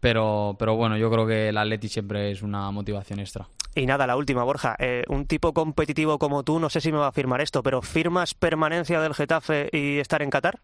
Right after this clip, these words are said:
Speaker 1: Sí, sí, claro, lo firmo.
Speaker 2: A
Speaker 1: <laughs> Pero
Speaker 2: día de
Speaker 1: ahora
Speaker 2: hoy
Speaker 1: mismo.
Speaker 2: solo firmamos, ¿no?
Speaker 1: Pero ahora mismo.
Speaker 2: Con los ojos cerrados.
Speaker 1: <laughs> Sí, sí, sí, sí. Lo
Speaker 2: Pues nada,
Speaker 1: firmo ya.
Speaker 2: Borja, que, que, que ha sido un placer, no te molestamos más. Muchísimas gracias y te
Speaker 1: Vale.
Speaker 2: deseamos lo mejor, ¿eh? Que seguro que el
Speaker 1: Muchas
Speaker 2: Getafe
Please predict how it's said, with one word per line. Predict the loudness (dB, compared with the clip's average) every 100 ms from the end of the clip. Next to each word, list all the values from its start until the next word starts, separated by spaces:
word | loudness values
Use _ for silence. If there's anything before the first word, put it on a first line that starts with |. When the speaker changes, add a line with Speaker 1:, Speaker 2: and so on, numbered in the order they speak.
| _ -16
Speaker 1:
Sí, | -8 -8
sí, | -6 -10
claro, | -10 -10 -12 -14 _
lo | -12
firmo. | -8 -6 -4 -4 -6 -8 -6
Speaker 2:
A | -2 0
Speaker 1:
<laughs> |
Pero |
Speaker 2:
día | 4
de |
Speaker 1:
ahora | 4 4
Speaker 2:
hoy | 2
Speaker 1:
mismo. | 4
Speaker 2:
solo | 4 4
firmamos, | 2 0 0 0
¿no? | -2 -4 -20 -12
Speaker 1:
Pero | -4 0
ahora | 2 2
mismo. | 2 0 -2 -2
Speaker 2:
Con | 0
los | 4 4
ojos | 4 4
cerrados. | 6 4 2 -2
Speaker 1:
<laughs> | 0 0 0 -4 0
Sí, | 2 4
sí, | 2 0 -4
sí, | -4 -4
sí. | -4 -8 -10 -12 -12 -10 -12 -8
Lo | 0
Speaker 2:
Pues | 4
nada, | 6 6
Speaker 1:
firmo | 6
ya. | 6
Speaker 2:
Borja, | 4 2
que, | 2 4
que, | 4 4
que | 2
ha |
sido | 4 2
un | 4
placer, | 4 4 4
no | 4
te | 2
molestamos | 4 2 2 2
más. | 2 2 2
Muchísimas | 2 2 2 4
gracias | 4 4 2 2
y |
te | 0
Speaker 1:
Vale. |
Speaker 2:
deseamos | 2 2 4
lo | 2
mejor, | 2 2 2
¿eh? | 2
Que | 2
seguro | 2 2 2
que | 2
el | 0
Speaker 1:
Muchas | 0 2
Speaker 2:
Getafe | 2 2